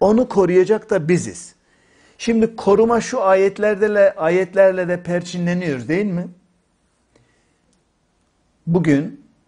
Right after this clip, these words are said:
daha önce burada yapmış olduğumuz bir ders vardı. Hadis ve sünnete saldırı.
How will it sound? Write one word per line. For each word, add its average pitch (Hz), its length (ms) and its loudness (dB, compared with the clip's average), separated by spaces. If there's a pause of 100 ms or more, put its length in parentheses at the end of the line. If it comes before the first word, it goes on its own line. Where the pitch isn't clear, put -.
(100)
daha 156 240 2
önce 143 240 0
burada 139 260 0
yapmış 135 360 -2
olduğumuz 135 680 -8
bir 123 120 -6
ders 123 320 -8
vardı. 107 480 -4 (380)
Hadis 147 500 -2
ve 120 80 -2
sünnete 123 540 -4
saldırı. 101 540 -2